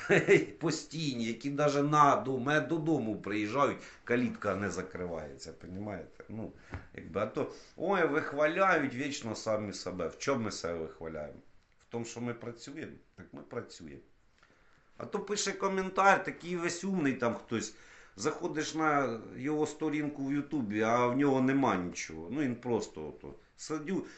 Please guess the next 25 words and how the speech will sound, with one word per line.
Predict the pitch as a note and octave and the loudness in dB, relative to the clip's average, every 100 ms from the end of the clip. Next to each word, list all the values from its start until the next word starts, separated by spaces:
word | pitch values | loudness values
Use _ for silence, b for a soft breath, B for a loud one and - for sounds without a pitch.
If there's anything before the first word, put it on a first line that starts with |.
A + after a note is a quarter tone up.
| B | B
сидю | - G#3 G#3 A#3+ B3 | 0 2 2 2 4
на | A3+ G#3+ | 4 4
дивані | F#3+ G3 F#3+ A3+ A#3 G#3+ G3+ | 4 2 6 10 10 8 0
і | D#3+ E3 | 0 -4
думу | D3+ F3+ F3+ E3+ D3+ | -2 0 2 4 2
гадаю. | B2 C#3+ B2 A#2+ B2 G#2 G2 G#2+ | 4 2 4 6 6 6 2 0
І | D#3+ | 0
ото, | E3+ E3 D3 D3 | 0 0 2 4
ой, | G3 G3+ | 4 4
мені | F3+ E3+ E3+ | 2 -2 -2
не | E3 D#3 | 0 0
нравиться". | C#3 B2+ G2+ | 2 2 2
Та | C3 E3 | 0 -2
мені | F#3+ G3 D3+ A#2 G#2 | -2 0 0 -2 -4
якось | G#2 B2 - G#2 | 0 0 0 -4
нравиться, | G2 A#2 B2 F2+ F2 G2+ | 0 0 2 -2 -4 -8
а | |
тобі | - E3+ E3 | -6 -8 0
чи | D3 E3+ | 2 2
не | E3+ | -2
нравиться? | F3 F3 E3+ D3+ A#2 G2 A2+ G#2+ | -2 0 0 0 0 -2 -6 -4
Ну, | A#2 - B G2 B B B B | -6 -8 B -8 B B B B
вообще, | - A2 B2 - A2 G2+ D2+ | -6 -6 -4 -6 -4 -4 -4
знаєш. | F#2 F#2+ F2 D2 - - _ - _ _ _ _ _ _ _ _ _ _ | -4 -2 -2 -6 -14 -20 _ -20 _ _ _ _ _ _ _ _ _ _
Да. | G2 G2 - | -12 -10 -10